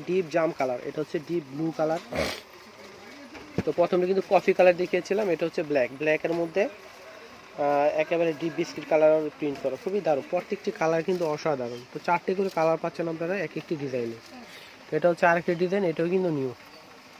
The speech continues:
তো এটা দেখুন, এই ডিজাইনটা কিন্তু একেবারে নিউ ডিজাইন। আর যে সাইডে যে ডিজাইনটা দেখছেন, এটা কিন্তু খুব সুন্দর একটি ডিজাইন আসবে, আহ, শেরওয়ানি স্টাইলে একটা পাশে আপনার ডিজাইনটা থাকবে। তো যখন আপনারা এটা বানিয়ে পরবেন, খুবই অসাধারণ লাগবে। দেখুন খুব সুন্দর একটা ফুলের জার থাকবে, কিন্তু একটা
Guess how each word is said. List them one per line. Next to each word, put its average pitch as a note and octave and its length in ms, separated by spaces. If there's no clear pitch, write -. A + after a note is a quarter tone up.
তো F3 60
এটা F#3+ 180
দেখুন, G#3 220
এই F#3+ 100
ডিজাইনটা F#3 360
কিন্তু F#3+ 180
একেবারে F3 300
নিউ D#3+ 200
ডিজাইন। E3+ 460
আর D3+ 180
যে D3 200
সাইডে C#3+ 220
যে D#3+ 120
ডিজাইনটা F3 360
দেখছেন, F#3 340
এটা E3+ 220
কিন্তু E3+ 200
খুব E3+ 240
সুন্দর F3+ 220
একটি F3+ 200
ডিজাইন F3 260
আসবে, F3 220
আহ, D#3+ 380
শেরওয়ানি E3 500
স্টাইলে E3+ 420
একটা F#3+ 300
পাশে E3 280
আপনার E3 480
ডিজাইনটা D#3 360
থাকবে। D#3 340
তো F#3+ 80
যখন F3+ 280
আপনারা F#3 240
এটা F3+ 160
বানিয়ে D#3 340
পরবেন, F3+ 280
খুবই G#3 160
অসাধারণ E3 500
লাগবে। C#3 240
দেখুন B2+ 240
খুব F3+ 100
সুন্দর F#3+ 240
একটা F3+ 140
ফুলের F3+ 280
জার D#3 260
থাকবে, E3+ 260
কিন্তু E3+ 200
একটা D#3 240